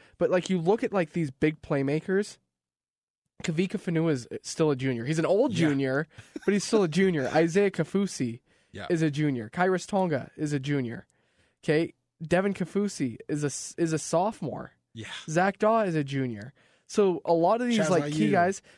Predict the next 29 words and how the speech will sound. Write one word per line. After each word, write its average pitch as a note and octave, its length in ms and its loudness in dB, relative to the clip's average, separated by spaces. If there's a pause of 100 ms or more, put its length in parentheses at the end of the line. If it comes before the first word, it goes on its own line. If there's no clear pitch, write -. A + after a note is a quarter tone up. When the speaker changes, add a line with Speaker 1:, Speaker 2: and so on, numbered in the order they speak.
Speaker 1:
Chaz C4 280 2
Ayu A#3+ 420 2
is E3+ 160 0
a F#3 40 0
Speaker 2:
Yeah. E3+ 140 2
Speaker 1:
sophomore. D#3 600 0
Speaker 2:
Like, C3 420 -6
w-, D#3+ 260 -12
there's D3 280 -10
so G#3+ 300 0
much F3+ 200 -2
to E3 80 -4
look C#3 140 -6
forward G#2 400 -8
to. E2 200 -14
Speaker 1:
Yeah. B3+ 180 2
Speaker 2:
So C3+ 200 -2
I'm C#3+ 300 -4
really B2 220 -4
excited - 380 -12
Speaker 1:
Yeah, A3+ 200 2
Speaker 2:
about - 80 -8
that. E3+ 140 -10
Speaker 1:
but F#3 280 4
the F#3 100 2
difference A3+ 440 0
is, D#3 180 2
is D#3+ 140 -8
that D3+ 200 2